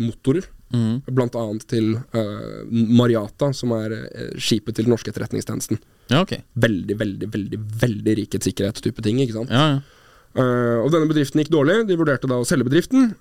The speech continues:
Speaker 1: eh, og inn kommer det en russer.
Speaker 2: Ja.
Speaker 1: Ikke sant?
Speaker 2: Ja.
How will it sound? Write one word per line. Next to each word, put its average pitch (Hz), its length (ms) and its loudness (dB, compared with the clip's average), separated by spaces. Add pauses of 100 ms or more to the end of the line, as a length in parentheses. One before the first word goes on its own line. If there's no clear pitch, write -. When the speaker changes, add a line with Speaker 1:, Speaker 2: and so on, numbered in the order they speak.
Speaker 1:
eh, 151 500 2
og 147 160 2
inn 131 180 4
kommer 107 240 0
det 107 80 2
en 101 60 -2
russer. - 220 -8 (400)
Speaker 2:
Ja. 120 80 4 (260)
Speaker 1:
Ikke 120 200 0
sant? 147 340 -4 (200)
Speaker 2:
Ja. 113 140 -4